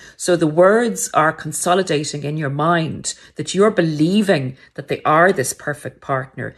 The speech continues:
that they are this perfect, uh, a person of value, that you don't see them cheating. Not yet.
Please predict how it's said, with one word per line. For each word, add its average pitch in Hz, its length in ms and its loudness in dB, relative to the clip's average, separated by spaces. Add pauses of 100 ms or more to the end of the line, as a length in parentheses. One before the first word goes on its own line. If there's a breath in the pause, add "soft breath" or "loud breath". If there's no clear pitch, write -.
(120 soft breath)
that 170 140 -4
they 175 140 0
are 165 280 6
this 160 180 -4
perfect, - 520 -10 (440)
uh, - 60 -6 (140)
a 127 40 -6
person 147 400 -4
of 135 120 -4
value, 139 520 0 (260 loud breath)
that 147 180 -8
you 170 40 0
don't 180 460 4
see 143 240 -2
them 135 180 -10
cheating. 131 520 -8 (260 soft breath)
Not 208 560 0 (380)
yet. - 760 -2